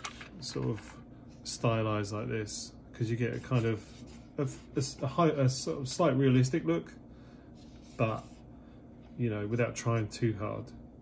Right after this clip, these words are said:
So it still lends itself back to the, the whole kind of t-, like, almost cartoonish look, if you like, cross between the two. I've got some cool decals there. They're actually off a, um, a Cobra helicopter kit,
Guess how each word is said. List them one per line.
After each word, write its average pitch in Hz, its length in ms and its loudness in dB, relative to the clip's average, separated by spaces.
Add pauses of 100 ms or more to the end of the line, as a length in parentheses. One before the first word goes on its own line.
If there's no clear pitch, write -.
(260)
So 107 420 -6
it 123 80 -4
still 123 240 4
lends 107 260 2
itself 110 360 -2
back 110 240 -2
to 120 100 0
the, 110 140 2 (180)
the 117 80 0
whole 107 400 -2
kind 107 220 -2
of 104 180 -4
t-, 113 200 2 (220)
like, 113 260 -2
almost 110 360 0
cartoonish 113 680 2
look, 113 280 -4
if - 140 -6
you 104 100 0
like, 104 200 -4 (240)
cross 139 200 4
between 127 300 4
the 107 80 0
two. 104 320 0 (1600)
I've 127 100 8
got 123 100 6
some 123 100 2
cool 127 180 8
decals 110 480 -2
there. 123 240 -4 (540)
They're 123 140 4
actually 117 240 0
off - 140 -6
a, 104 280 -4 (600)
um, 101 580 -6 (760)
a 127 40 -4
Cobra 107 460 0 (760)
helicopter 113 420 0
kit, - 240 -8